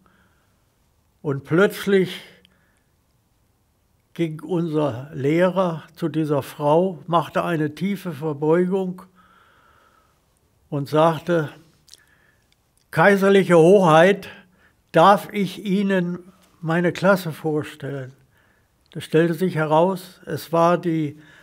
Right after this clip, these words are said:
Tochter des letzten deutschen Kaisers, Victoria Luise,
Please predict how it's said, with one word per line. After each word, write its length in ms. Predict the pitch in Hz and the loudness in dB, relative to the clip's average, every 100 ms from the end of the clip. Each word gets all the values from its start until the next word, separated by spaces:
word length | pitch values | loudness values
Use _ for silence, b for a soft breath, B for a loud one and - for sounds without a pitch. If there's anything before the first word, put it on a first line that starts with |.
| B B - | B B 0
Tochter 420 | 185 185 - 185 | 0 0 -4 -2
des 220 | 175 - | -2 -2
letzten 420 | 160 180 - 160 | -2 -2 -6 -6
deutschen 460 | 165 175 175 160 135 | 0 0 -2 -8 -2
Kaisers, 580 | 147 165 170 185 175 - | 0 2 0 -2 -2 -8
Victoria 580 | 151 - 165 185 180 170 | -8 -6 -2 0 2 0
Luise, 680 | 160 151 170 175 175 170 | 0 0 0 0 -4 -6